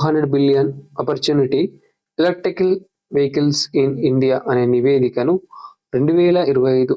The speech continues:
ఆగస్టు నాలుగున ఏ సంస్థ విడుదల చేసింది? Unlocking a టూ హండ్రెడ్ బిలియన్స్ Opportunity Electric, Electric Vehicles in India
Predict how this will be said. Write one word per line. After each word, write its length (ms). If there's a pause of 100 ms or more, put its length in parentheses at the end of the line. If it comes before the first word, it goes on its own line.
ఆగస్టు 400
నాలుగున 320 (520)
ఏ 180
సంస్థ 440 (400)
విడుదల 280 (140)
చేసింది? 600 (760)
Unlocking 540
a 100 (800)
టూ 140
హండ్రెడ్ 320
బిలియన్స్ 440 (300)
Opportunity 540 (100)
Electric, 360 (340)
Electric 400 (140)
Vehicles 440 (180)
in 80 (240)
India 280